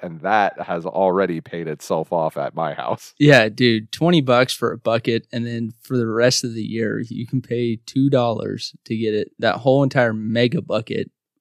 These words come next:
Speaker 2: filled back up with movie theater popcorn.
Speaker 1: As opposed to six bucks every time.
Speaker 2: Right, dude, it's, again, I mean, do they even, uh, they surely don't have that in bigger cities.
Speaker 1: Oh, they, they're, I mean, if you have a refill,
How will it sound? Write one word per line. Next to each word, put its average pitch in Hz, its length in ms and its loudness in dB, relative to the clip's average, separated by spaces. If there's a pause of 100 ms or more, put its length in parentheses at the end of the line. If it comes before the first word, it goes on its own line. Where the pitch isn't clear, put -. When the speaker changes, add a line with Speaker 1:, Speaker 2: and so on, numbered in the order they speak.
(140)
Speaker 2:
filled 110 280 0
back 95 280 -2
up 92 200 -6
with 104 220 -4
movie 107 200 -6
theater - 240 -8
popcorn. - 340 -6
Speaker 1:
As 82 100 -4
opposed 87 440 -2
to 80 180 -2
six - 320 -6
bucks 82 300 -4
every 71 200 -6
time. - 360 -12 (220)
Speaker 2:
Right, 95 380 -2 (240)
dude, 113 300 -2
it's, 120 340 0 (460)
again, 151 520 2 (140)
I 139 60 -2
mean, 143 180 0 (100)
do 131 140 -4
they 190 100 4
even, 254 220 0 (160)
uh, - 80 -8 (140)
they 220 180 2
surely 131 440 2
don't - 220 -10
have 107 180 -6
that 107 200 0
in - 80 -10
bigger 110 240 -4
cities. - 420 -8 (420)
Speaker 1:
Oh, 92 340 0
they, 90 180 -8 (220)
they're, 90 220 -4 (100)
I 113 100 -2
mean, 110 260 -6 (440)
if 113 140 -2
you 104 120 -2
have 120 280 2
a 117 80 -2
refill, 90 880 -6